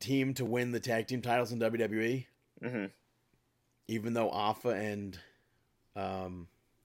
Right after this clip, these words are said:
Speaker 1: Samu defended the tag team titles, they don't recognize Samu as a tag team champion with Afa.
Speaker 2: Mm-hmm.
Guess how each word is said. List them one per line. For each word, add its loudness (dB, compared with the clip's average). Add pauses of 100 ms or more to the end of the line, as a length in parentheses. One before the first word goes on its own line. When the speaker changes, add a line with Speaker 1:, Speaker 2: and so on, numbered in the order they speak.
Speaker 1:
Samu -2
defended -2
the -2
tag -4
team -4
titles, -2
they 2
don't 2
recognize 2
Samu 0
as -2
a -6
tag 2
team -2
champion 0
with -2
Afa. -2 (200)
Speaker 2:
Mm-hmm. -2